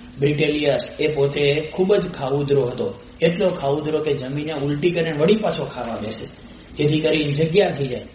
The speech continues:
તેને પણ અંતકાળે એવું કહ્યું કે, "અરે, ઘણું બધું જમવાનું બાકી રહી ગયું, હું અતૃપ્ત છું." તો જો ત્યાં સુધી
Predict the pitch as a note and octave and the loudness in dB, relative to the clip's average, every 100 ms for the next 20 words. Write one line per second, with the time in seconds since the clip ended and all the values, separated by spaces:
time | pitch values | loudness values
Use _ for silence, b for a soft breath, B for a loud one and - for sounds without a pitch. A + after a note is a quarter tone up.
0 | B B - - F#3+ G3+ G3 D3 D3+ D#3+ | B B -6 0 2 2 -2 -2 -2 -4
1 | C#3 C#3 C#3+ C#3+ C#3+ B2+ D#3 F3 D3 C#3+ | -2 0 2 2 2 0 2 2 2 -2
2 | D#3+ - D3+ D#3+ - - - C#3+ G3+ D3 | -4 -2 0 -2 -4 -12 -6 -2 2 2
3 | D3+ D#3 C3 B2 C3+ C#3+ D3 C#3+ G#2 G#2+ | 2 0 -4 -6 -4 -2 -2 -4 -6 -6
4 | C#3 A#2+ A#2+ B2 D3 D3 C#3+ C#3+ - C#3+ | -6 -4 -4 0 0 0 -4 -6 -10 -6
5 | E3 - - D3 E3+ - F#3 F3+ F3+ - | -4 -6 -6 -2 -2 -2 4 4 4 0
6 | F3+ - F3+ - - - - - - - | -2 2 0 0 -10 -20 -20 -20 -20 -20
7 | - - - - - D3 D3 F#3 - - | -20 -20 -20 -20 -8 -4 2 2 0 -4
8 | C#3+ F3+ F3+ - C#3+ C#3+ D3 C#3 - | 0 2 0 0 -2 0 0 0 -4